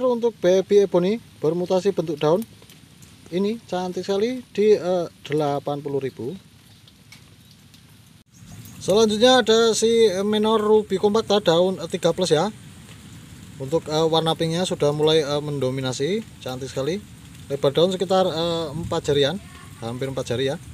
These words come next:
Tergolong baby jumbo. Silakan bagi yang berminat, seratus delapan puluh ribu untuk Ruby Compacta cantik ini. Ada juga Ruby Compacta yang,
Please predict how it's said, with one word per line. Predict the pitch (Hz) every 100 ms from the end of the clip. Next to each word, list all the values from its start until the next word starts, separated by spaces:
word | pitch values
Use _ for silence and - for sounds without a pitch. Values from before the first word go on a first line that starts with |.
| - - - - - - - - - - - - - -
Tergolong | - - 113 120
baby | 120 113 113
jumbo. | 120 185 - - - - - - - - -
Silakan | 190 226 254
bagi | 214 202
yang | 202
berminat, | 196 208 220 240
seratus | - - 214 208 233 - - - - -
delapan | 160 170 165 160 165 165
puluh | 160 160 156
ribu | 147 127 156 208 - - - - - - - - - 107
untuk | 135 147 175 - -
Ruby | 131 139 131
Compacta | 131 123 117 147 156
cantik | 123 110 101
ini. | 101 101 - - - - - - - - - - _ _ - - - - - -
Ada | 160 190
juga | 202 247 247
Ruby | 247 233
Compacta | 233 233 233 240
yang, | 247 247